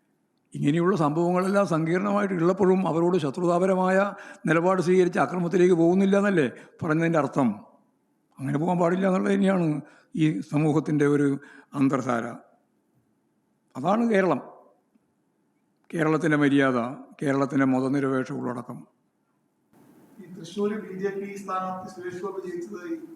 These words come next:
Speaker 2: ക്രൈസ്തവ സമൂഹത്തിന്റെ വലിയൊരു പങ്ക് വോട്ട് കൊണ്ടാണ്.
Speaker 1: ഞാനങ്ങനെയല്ല അത് വിശ്വസിക്കുന്നത്,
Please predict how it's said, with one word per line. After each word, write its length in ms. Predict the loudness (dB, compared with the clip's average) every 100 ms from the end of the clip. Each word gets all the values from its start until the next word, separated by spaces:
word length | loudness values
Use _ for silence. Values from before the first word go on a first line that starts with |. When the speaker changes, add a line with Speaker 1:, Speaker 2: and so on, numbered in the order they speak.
| -20
Speaker 2:
ക്രൈസ്തവ 380 | -16 -16 -14 -14 -14 -14
സമൂഹത്തിന്റെ 480 | -14 -14 -16 -18 -16
വലിയൊരു 340 | -14 -12 -10 -12 -14 -20 -20
പങ്ക് 200 | -20 -14 -12
വോട്ട് 180 | -12 -12
കൊണ്ടാണ്. 340 | -12 -14 -16 -18 -20 -20 -18 -18 -20 _ _ _ -2 2
Speaker 1:
ഞാനങ്ങനെയല്ല 720 | 2 2 4 4 2 2 2
അത് 80 | 4 2
വിശ്വസിക്കുന്നത്, 560 | 0 -4 -4 -4 -4